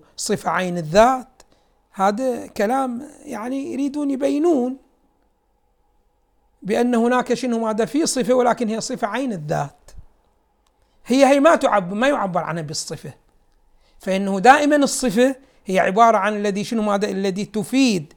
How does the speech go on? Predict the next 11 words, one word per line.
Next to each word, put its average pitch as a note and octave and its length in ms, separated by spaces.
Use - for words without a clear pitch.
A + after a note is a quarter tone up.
إلى A#3+ 200
الموصوف C4 760
معنى C#4 560
لم D4 180
يتحقق F#3+ 520
قبل D#3 260
الصفة. C#3+ 380
فأنت F#3+ 260
الآن G3+ 320
إذا F#3+ 200
فرضت - 580